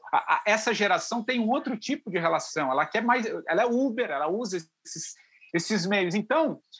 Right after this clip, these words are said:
ah, respondendo a sua pergunta, eu acho que a gente tem que, eh, eh, a nossa geração tem mais dificuldade,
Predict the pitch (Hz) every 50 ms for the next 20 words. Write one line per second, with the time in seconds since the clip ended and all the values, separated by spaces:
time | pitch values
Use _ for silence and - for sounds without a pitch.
0 | _ _ _ _ - - - 165 175 175 170 170 170 170 165 160 156 170 196 247
1 | 240 - - 240 214 202 202 190 170 156 - 175 156 - 147 131 147 202 262 262
2 | 208 - - 175 214 233 - - - 214 170 226 226 - - - - - - 220
3 | 247 254 240 - - 240 214 - - 156 - - 156 151 - - - - 180 240
4 | 247 - 226 180 196 185 180 170 - 214 220 220 269 247 202 180 180 165 147 151
5 | 139 - 151 - - 127 107 131 151 190 214 208 165 - - 107